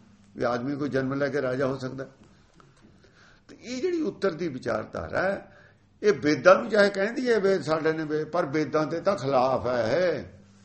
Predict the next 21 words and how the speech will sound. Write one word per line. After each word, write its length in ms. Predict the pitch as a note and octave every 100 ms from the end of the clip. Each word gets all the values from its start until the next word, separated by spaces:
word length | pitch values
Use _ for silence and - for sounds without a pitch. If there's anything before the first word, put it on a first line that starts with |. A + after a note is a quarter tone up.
| - - - - - - -
ਇਹਨਾਂ 180 | A#3 A#3
ਦੀ 120 | G#3
ਵਿਚਾਰਧਾਰਾ 580 | E3+ D#3+ C#3+ B2 B2 G#2
ਕੀ 300 | - G#2+ F2
ਹੈ? 80 | D#2+ - _ - - -
ਇਹਨਾਂ 240 | E3+ F#3+
ਦੀ 100 | F#3
ਵਿਚਾਰਧਾਰਾ 600 | C#3+ C3+ B2 G#2+ A#2+ C#3+
ਸਿਮਰਤ 440 | - A#2+ A2+ A2 G2+
ਸ਼ਾਸਤਰ। 680 | - F#2+ F2+ G#2 G#2 A2+ - - _ _ _ _ _ _ _ - - -
ਸਿਮਰਤ 540 | - F3 F#3+ G3+ G3+
ਸ਼ਾਸਤਰ 680 | E3+ D3 C#3 C#3 E3+ F#3 F3+
ਪੁੰਨ 340 | E3 D3+ D#3+
ਪਾਪ 420 | - D3+ D3 D3
ਵਿਚਾਰਦਾ, 840 | C#3 C3 B2+ A#2+ A#2+ A#2 C3 D#3+ F3
ਤ-, 220 | E3 C#3 - - B2
ਵਿਚਾਰਦੇ 760 | G#2+ A#2 A#2+ A#2+ B2+ B2 E3+
ਤੱਤੇ 460 | E3+ D#3+ - B3+ F3
ਸਾਰ 240 | D#3 D#3
ਨਾ 160 | D3 A#2
ਜਾਣਾ। 300 | F#2 D#2